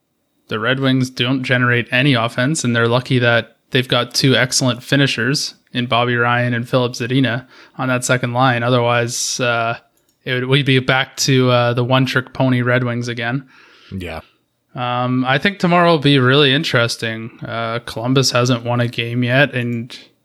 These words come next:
Speaker 1: you know, John Tortorella, if his teams are on co-, losing streaks, is probably cracking the whip pretty hard. So they'll be pretty hungry to come out and, uh, and get a win against a team like Detroit. So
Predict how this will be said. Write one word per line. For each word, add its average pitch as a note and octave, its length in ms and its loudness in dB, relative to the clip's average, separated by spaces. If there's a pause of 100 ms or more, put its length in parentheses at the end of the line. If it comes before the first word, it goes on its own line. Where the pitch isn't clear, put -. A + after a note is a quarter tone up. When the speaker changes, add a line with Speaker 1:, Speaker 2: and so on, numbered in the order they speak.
(180)
Speaker 1:
you B2 120 -2
know, A#2+ 360 0 (600)
John C3 240 0
Tortorella, B2+ 600 2
if A2+ 80 -6
his B2 140 -2
teams B2+ 260 -2
are B2 100 2
on B2+ 200 0
co-, C#3+ 260 0
losing C#3 300 2
streaks, B2 380 -6
is B2+ 60 -16
probably B2 260 0
cracking C3 420 -2
the B2 100 0
whip C3+ 360 0
pretty C3+ 260 0
hard. C3+ 300 2
So A#2 320 -4 (680)
they'll D3 160 -2
be G#3 100 0
pretty F#3 300 0
hungry C#3+ 400 2
to B2 100 2
come B2 240 -2
out B2 260 4
and, A#2 280 -4
uh, A2+ 320 2 (260)
and B2+ 160 -4
get B2 140 0
a A#2 80 0
win B2 300 0
against A#2+ 360 -4
a A#2+ 60 -6
team B2 240 -2
like A2+ 160 -4
Detroit. A#2+ 500 -2
So A#2 380 -2